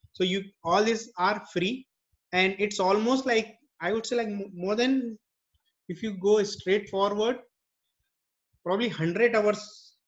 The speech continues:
of training material. Like, it will take almost hundred hours, which means almost a month for you to go through on your respective module. I'm not saying all module.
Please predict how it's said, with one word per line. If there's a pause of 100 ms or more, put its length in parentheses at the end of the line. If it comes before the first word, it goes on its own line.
(160)
of
training
material.
Like, (100)
it
will
take
almost
hundred
hours, (420)
which
means (420)
almost
a
month
for
you
to
go
through (400)
on
your
respective
module.
I'm
not
saying
all
module.